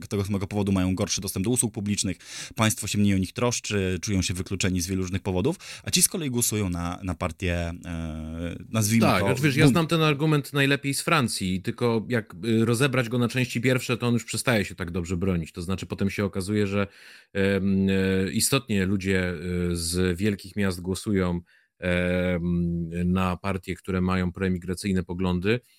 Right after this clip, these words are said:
Speaker 2: E, tylko znowu są to ludzie, którzy imigrantów widują wyłącznie wtedy, kiedy potrzebują hydraulika, opiekunki do dzieci,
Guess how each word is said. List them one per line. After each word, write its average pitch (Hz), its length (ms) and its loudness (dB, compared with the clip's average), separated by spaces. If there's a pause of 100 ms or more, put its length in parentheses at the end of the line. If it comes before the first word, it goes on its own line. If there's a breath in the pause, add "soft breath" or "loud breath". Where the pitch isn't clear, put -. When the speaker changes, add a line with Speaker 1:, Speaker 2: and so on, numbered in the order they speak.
(220 soft breath)
Speaker 2:
E, 101 340 2
tylko - 240 -8
znowu 107 240 0
są 107 160 -2
to 107 100 -4
ludzie, 104 240 0
którzy 98 500 0
imigrantów 98 580 0
widują 101 480 2
wyłącznie 101 480 -2
wtedy, 98 360 -4
kiedy 98 220 -8
potrzebują 98 640 0
hydraulika, 101 680 0
opiekunki 98 560 -4
do 95 100 -2
dzieci, 101 500 0